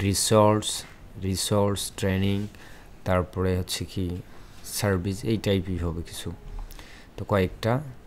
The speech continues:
মানে মেইন যে বিষয়টা এনাদের অর্গানাইজেশনে, সেই বিষয়গুলিতে হাইলাইট তৈরি করা, এবং ওই অংশে ওনারা পরবর্তীতে ওনাদের গুরুত্বপূর্ণ কিছু পিকচার ওখানে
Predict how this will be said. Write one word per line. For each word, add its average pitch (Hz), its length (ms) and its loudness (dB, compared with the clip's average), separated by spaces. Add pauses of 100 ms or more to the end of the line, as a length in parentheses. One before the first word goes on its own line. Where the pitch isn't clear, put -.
(140)
মানে 95 160 -2
মেইন 120 440 8
যে 113 120 4
বিষয়টা 101 640 4 (400)
এনাদের 92 380 2
অর্গানাইজেশনে, 92 760 0
সেই 98 220 0
বিষয়গুলিতে 98 600 2
হাইলাইট 87 400 2 (100)
তৈরি 82 300 -2
করা, 85 160 -2 (460)
এবং 104 200 0 (220)
ওই 120 300 8
অংশে 107 480 4
ওনারা 110 340 4
পরবর্তীতে 107 760 2
ওনাদের 104 320 4
গুরুত্বপূর্ণ 104 960 0
কিছু 101 300 0
পিকচার 127 400 2 (540)
ওখানে 110 280 2